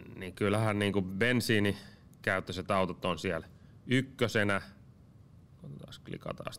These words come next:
tosta, jos saa kiinni tää. No niin, tosta.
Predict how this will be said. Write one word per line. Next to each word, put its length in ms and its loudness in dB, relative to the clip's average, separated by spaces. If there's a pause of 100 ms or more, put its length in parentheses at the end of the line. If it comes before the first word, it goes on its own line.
tosta, 440 -6
jos 180 -12
saa 220 -8
kiinni 440 -10
tää. 180 -12 (840)
No 180 -6
niin, 220 -4 (100)
tosta. 420 0